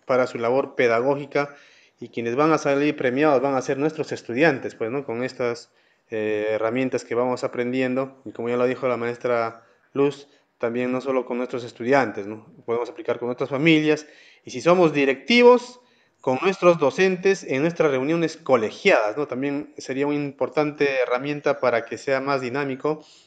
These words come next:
eh, el, la reunión colegiada que tengamos con nuestros docentes. Así es que, una vez más, eh, las felicitaciones a todos ustedes, colegas maestros de los diferentes niveles,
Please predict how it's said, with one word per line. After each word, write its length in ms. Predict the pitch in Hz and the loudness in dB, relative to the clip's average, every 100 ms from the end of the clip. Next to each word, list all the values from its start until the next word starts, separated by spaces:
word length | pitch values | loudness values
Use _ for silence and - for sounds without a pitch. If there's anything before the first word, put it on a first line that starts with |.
| _ - | _ -4
eh, 500 | 117 110 110 110 110 | -2 0 0 0 -2
el, 500 | 110 107 107 104 110 | -4 -4 -4 -6 -2
la 140 | 113 | -2
reunión 440 | 117 131 139 139 - | 0 -2 -2 -4 -4
colegiada 540 | 139 120 110 143 135 127 | 2 2 2 0 0 0
que 80 | |
tengamos 400 | 120 120 127 123 | -6 -4 -4 -6
con 100 | - | -8
nuestros 220 | 123 120 113 | -8 -4 -4
docentes. 400 | 101 101 - 107 | -6 -14 -14 -6
Así 100 | 135 | -6
es 100 | 135 | 0
que, 280 | 156 156 156 - - _ _ | 2 2 0 -18 -20 _ _
una 140 | 135 | 2
vez 140 | 143 143 | 2 4
más, 400 | 156 160 - - - - - _ - | 4 4 0 -16 -20 -20 -20 _ -2
eh, 140 | 113 | 0
las 120 | 131 | 2
felicitaciones 640 | 170 160 151 147 190 175 | 2 2 0 2 4 4
a 120 | 147 - | 0 4
todos 220 | 196 170 | 4 4
ustedes, 320 | 156 185 175 | 4 4 4
colegas 360 | 175 165 180 165 | 4 6 8 6
maestros 460 | 165 175 175 175 | 4 4 2 0
de 80 | 151 | 2
los 160 | 135 123 | 0 0
diferentes 500 | 120 147 180 165 135 | -2 0 0 -2 -2
niveles, 1000 | 123 127 170 190 180 180 185 185 185 | -4 2 6 6 6 4 4 2 -4